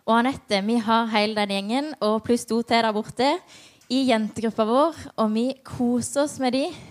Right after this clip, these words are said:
annenhver tirsdag, hvor vi får lov til å samles, henge sammen og bli bedre kjent. Og vi har snakket mye om det jeg skal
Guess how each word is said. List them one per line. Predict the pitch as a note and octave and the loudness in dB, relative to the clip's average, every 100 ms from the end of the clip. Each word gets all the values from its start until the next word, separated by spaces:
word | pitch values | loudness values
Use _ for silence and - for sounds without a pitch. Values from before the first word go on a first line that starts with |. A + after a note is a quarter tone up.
| - - A3 | -20 -6 -4
annenhver | A3 A3+ A#3+ G#3 G#3 G#3 - - - - _ - | -2 -2 0 2 2 2 -4 -20 -20 -20 _ -10
tirsdag, | - A#3+ B3+ - E3 - F3+ - _ G#3 | -4 -4 -4 -6 -6 -8 -12 -20 _ -2
hvor | |
vi | G#3+ | -2
får | G#3 G#3 | -2 -4
lov | F#3+ | -4
til | |
å | G#3+ | -6
samles, | - F#3+ G3+ A3+ A#3+ - - - - _ - | -4 -4 -2 -2 -4 -10 -14 -20 -20 _ -2
henge | A#3 A#3 A#3+ | 0 2 2
sammen | A#3+ A3 A#3 C4 C4 | 2 2 4 2 2
og | G3 F#3 | -2 0
bli | G#3 A3+ - F3 | 0 0 -4 0
bedre | G3+ G#3+ G3+ G3+ | 2 2 0 -2
kjent. | G#3+ G3+ D3+ - - - - _ _ _ _ _ _ - - - _ - | -2 -4 -8 -14 -20 -20 -20 _ _ _ _ _ _ -20 -20 -20 _ 0
Og | |
vi | C4+ | 4
har | D4+ D#4 | 4 4
snakket | D4 - D4 | 2 4 4
mye | C4 B3+ C#4+ - | 6 4 4 4
om | A#3+ A#3 | 2 4
det | |
jeg | A#3 A#3+ | 4 2
skal | - | 0